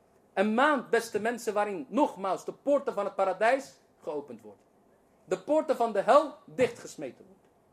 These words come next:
De shayateen worden vastgeketend. En daarom wil ik tegen jullie zeggen, deze maand is bij jullie te gast.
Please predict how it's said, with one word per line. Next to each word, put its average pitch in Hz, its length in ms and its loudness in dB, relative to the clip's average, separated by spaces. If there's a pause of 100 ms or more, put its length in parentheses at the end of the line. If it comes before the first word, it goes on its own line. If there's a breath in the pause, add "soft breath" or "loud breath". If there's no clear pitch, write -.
(120)
De 175 80 -6
shayateen 247 720 2 (120)
worden 226 380 4
vastgeketend. 190 920 2 (500)
En 180 220 -4
daarom 233 420 4 (540)
wil 240 160 -2
ik 269 120 -6
tegen 220 240 0
jullie 190 180 -8
zeggen, 247 360 0
deze 254 300 -2
maand 247 300 -4
is 240 180 -8
bij 214 160 -2
jullie 240 220 -10
te 214 100 -2
gast. - 340 2